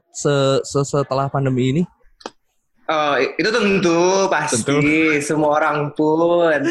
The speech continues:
Speaker 2: Kemana aja deh, men. Yang penting
Speaker 1: Kemana
Speaker 2: kayak
Speaker 1: aja?
Speaker 2: bisa, bisa pergi-pergi tanpa harus merasa sangat-sangat khawatir. Itu
Speaker 1: Betul,
Speaker 2: udah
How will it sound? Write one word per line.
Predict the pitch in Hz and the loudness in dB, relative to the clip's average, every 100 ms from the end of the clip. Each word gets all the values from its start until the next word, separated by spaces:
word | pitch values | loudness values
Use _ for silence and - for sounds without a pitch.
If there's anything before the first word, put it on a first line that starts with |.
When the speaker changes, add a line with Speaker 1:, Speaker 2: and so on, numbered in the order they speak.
| 403 427 - | 0 -2 0
Speaker 2:
Kemana | 523 247 247 233 | 0 0 0 0
aja | 233 | 0
deh, | 254 269 | 2 2
men. | 277 277 | 2 2
Yang | 262 226 | 0 0
penting | 226 254 | 0 0
Speaker 1:
Kemana | - | 0
Speaker 2:
kayak | 208 180 139 | 0 0 -2
Speaker 1:
aja? | - 160 - | -6 -14 -12
Speaker 2:
bisa, | 165 349 208 185 160 - - - - 359 302 | -6 -2 0 0 0 -2 -8 -12 -14 -6 -4
bisa | 175 180 - 185 175 | 0 0 0 0 0
pergi-pergi | 180 170 175 175 165 | -2 -2 -2 -2 -2
tanpa | 180 170 170 | -2 -2 -2
harus | 170 175 165 165 | -2 -2 -4 -4
merasa | 160 156 160 170 | -4 -2 -4 -8
sangat-sangat | 165 170 165 165 - 170 170 175 196 | -6 -6 -4 -6 -4 -6 -4 -6 -4
khawatir. | - 190 190 175 - 175 175 190 | -4 -2 0 -2 -2 0 0 2
Itu | - 226 | 0 0
Speaker 1:
Betul, | 165 | 0
Speaker 2:
udah | 123 | 0